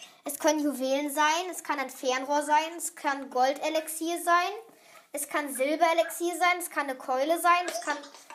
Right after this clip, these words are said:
Zeitraffer-Elixier sein oder Kreaturenelixier. Hm,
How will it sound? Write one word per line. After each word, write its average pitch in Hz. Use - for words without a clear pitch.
Zeitraffer-Elixier 359
sein 349
oder 311
Kreaturenelixier. 285
Hm, 330